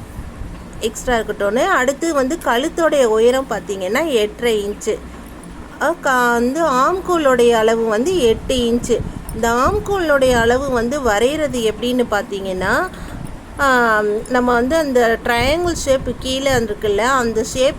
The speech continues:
கிட்ட நம்ம அந்த பாயிண்ட்டை வந்து நோட் பண்ண, அளவு பிளவுஸை வச்சு நம்ம நோட் பண்ணும்போது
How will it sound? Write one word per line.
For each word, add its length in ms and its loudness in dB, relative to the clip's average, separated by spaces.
கிட்ட 240 0
நம்ம 240 -2
அந்த 260 -2
பாயிண்ட்டை 400 0
வந்து 240 2
நோட் 360 2
பண்ண, 300 0
அளவு 340 2
பிளவுஸை 400 4
வச்சு 260 -2
நம்ம 260 0
நோட் 280 2
பண்ணும்போது 840 2